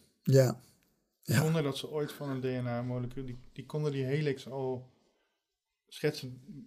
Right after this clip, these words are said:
Speaker 2: Waarschijnlijk alleen maar door te luisteren. Wat, wat, wat ik zelf heel bijzonder vind aan Victor en, eh, Albert Einstein heeft daar ook een quote in.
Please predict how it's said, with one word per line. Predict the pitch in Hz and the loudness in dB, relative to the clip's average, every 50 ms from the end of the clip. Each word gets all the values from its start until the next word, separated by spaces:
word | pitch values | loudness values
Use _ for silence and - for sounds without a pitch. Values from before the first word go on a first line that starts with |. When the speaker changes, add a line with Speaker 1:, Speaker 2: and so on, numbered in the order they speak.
| - _ _ - | -20 _ _ -8
Speaker 2:
Waarschijnlijk | 147 139 - - - 165 170 165 160 156 | -8 -8 -6 -4 -2 -2 0 0 0 0
alleen | 147 160 165 160 | 0 0 0 0
maar | 151 147 | 0 2
door | 139 143 139 139 139 135 127 - - - _ _ _ _ | 4 4 4 4 4 2 0 -6 -14 -20 _ _ _ _
te | - 156 | -4 0
luisteren. | 143 147 151 156 147 - 139 131 135 | 4 4 4 4 4 2 -2 -2 -2
Wat, | 135 131 131 - - - - | -4 -4 -6 -10 -18 -10 -8
wat, | - 135 135 - - - - _ | -6 -6 -6 -8 -14 -20 -14 _
wat | - 139 143 | -2 -2 -2
ik | 147 - | -2 0
zelf | - 156 160 139 | 0 0 2 2
heel | 151 147 143 | 2 2 0
bijzonder | 143 131 143 143 139 135 | 0 2 2 2 2 8
vind | - - - - | 12 12 12 12
aan | 135 127 123 | 12 12 12
Victor | - - 143 - - - 135 127 | 12 12 12 12 12 12 12 12
en, | 123 123 120 - - - - - - - - - - - - - - - - - _ _ | 10 10 8 6 2 0 -2 -4 -6 -8 -10 -14 -16 -18 -20 -20 -20 -20 -20 -20 _ _
eh, | - 120 117 117 120 120 120 123 123 123 120 120 120 120 117 117 117 117 117 110 - - - - - | -10 -6 -4 -4 -4 -2 -2 -2 -2 -2 -2 -2 -2 -2 -2 -2 -2 -2 -2 -4 -6 -6 -6 -4 0
Albert | 131 131 127 127 120 | 2 2 2 2 4
Einstein | 123 143 147 143 - 139 131 131 131 - 135 127 | 4 4 4 4 4 4 4 4 2 0 -2 -2
heeft | 117 139 135 - | 0 0 0 2
daar | - 135 127 | 2 2 2
ook | 131 131 139 | 2 2 0
een | 131 | 0
quote | 131 - 135 127 123 - 127 | 2 4 4 4 6 4 4
in. | 123 127 127 | 2 2 0